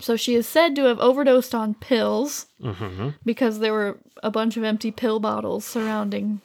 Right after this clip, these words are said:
Speaker 1: her bed. Um, so Marilyn's housekeeper, Eunice Murray, uh, revealed that Bobby Kennedy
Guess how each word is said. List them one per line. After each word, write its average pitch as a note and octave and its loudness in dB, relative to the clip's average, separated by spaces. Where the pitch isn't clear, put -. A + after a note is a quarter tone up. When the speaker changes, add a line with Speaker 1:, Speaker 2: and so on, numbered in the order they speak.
Speaker 1:
her G3+ -4
bed. - -2
Um, A3+ 2
so B3+ 6
Marilyn's D4+ 2
housekeeper, A#3 0
Eunice C4 2
Murray, C#4 0
uh, A#3 -4
revealed C4 6
that A3 0
Bobby C4+ 2
Kennedy A3+ 0